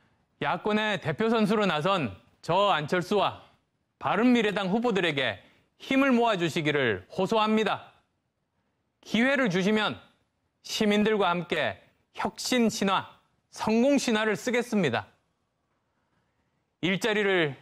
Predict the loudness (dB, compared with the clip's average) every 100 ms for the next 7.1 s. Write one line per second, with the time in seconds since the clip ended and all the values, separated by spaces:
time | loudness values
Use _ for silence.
0 | -8 -6 -2 -2 0 0 0 0 2 2
1 | 0 0 -2 -6 _ _ _ _ _ _
2 | -4 -2 0 0 2 0 0 -4 -8 -4
3 | -2 -2 -4 -4 -6 -8 _ _ _ _
4 | _ _ _ _ _ -8 -2 2 2 2
5 | 0 -2 -2 0 2 2 2 0 -2 2
6 | 2 2 0 -2 -2 0 2 0 0 -2
7 | -4